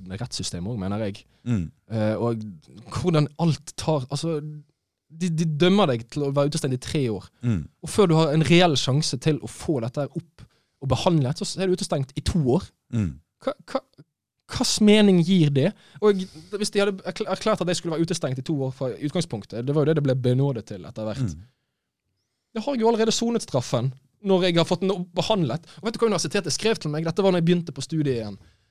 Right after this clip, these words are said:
Speaker 1: Eh, altså når jeg hadde fått lov å komme inn på studiet, og tvunget meg inn på studiet igjen. De skrev at det var et tegn på at systemet fungerte som det skulle. Det at jeg hadde, at jeg hadde fått omgjort,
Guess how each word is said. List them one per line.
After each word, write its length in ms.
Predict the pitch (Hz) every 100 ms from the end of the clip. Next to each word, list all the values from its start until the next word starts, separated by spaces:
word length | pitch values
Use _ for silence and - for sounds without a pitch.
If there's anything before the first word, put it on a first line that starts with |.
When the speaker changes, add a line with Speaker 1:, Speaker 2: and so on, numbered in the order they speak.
| _
Speaker 1:
Eh, 400 | 135 135 131 131 131 135
altså 180 | 135
når 80 | 143
jeg 80 | 135
hadde 80 | 131
fått 200 | - 135
lov 100 | 147
å 40 | 131
komme 140 | 135
inn 80 | 123
på 80 | 107
studiet, 240 | 120 104
og 80 | 98
tvunget 300 | - 147 143
meg 80 | 143
inn 80 | 123
på 80 | -
studiet 240 | 127 110
igjen. 140 | 90 95 _ _
De 80 | -
skrev 140 | 196 175
at 60 |
det 80 | 180
var 80 | 175
et 100 | -
tegn 480 | - 185 139 156 170 - _ _
på 60 | 131
at 80 |
systemet 380 | - - 151 127
fungerte 240 | 131 135 -
som 60 | 101
det 60 |
skulle. 260 | - 101 95 _ _ _ _
Det 80 | 170
at 60 | 180
jeg 60 | 170
hadde, 200 | 160 143
at 140 | 147 143
jeg 100 | 139
hadde 100 | 131
fått 140 | 131 -
omgjort, 600 | 190 175 127 127 _